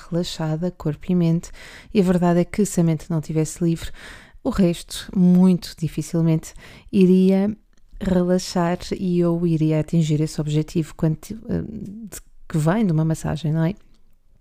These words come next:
Bom, a verdade é que as ações e as escolhas pensadas, não é? E escolher estar ali relaxada era mesmo uma escolha. E eu recordo-me que uma das vezes, antes de ir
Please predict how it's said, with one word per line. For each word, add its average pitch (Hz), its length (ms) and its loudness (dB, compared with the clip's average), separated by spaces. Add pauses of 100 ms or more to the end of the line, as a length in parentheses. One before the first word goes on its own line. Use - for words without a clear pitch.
(180)
Bom, 208 260 2 (480)
a 277 60 -2
verdade 247 340 2
é 233 40 4
que 202 340 -2
as 220 340 4
ações 170 540 2
e 196 80 4
as 190 100 0
escolhas 165 420 0
pensadas, 175 680 -2 (240)
não 185 200 0
é? - 40 -2 (100)
E 156 500 -2
escolher 185 520 0
estar 180 420 -6
ali 170 300 -4
relaxada 165 540 -6
era 190 100 0
mesmo 226 340 2
uma 202 80 2
escolha. 160 500 0 (320)
E 214 80 2
eu 208 80 4
recordo-me 185 600 -4
que 175 340 -4 (340)
uma 196 140 6
das 180 200 2
vezes, 160 420 -2 (100)
antes 208 300 0
de 170 120 0
ir - 240 -2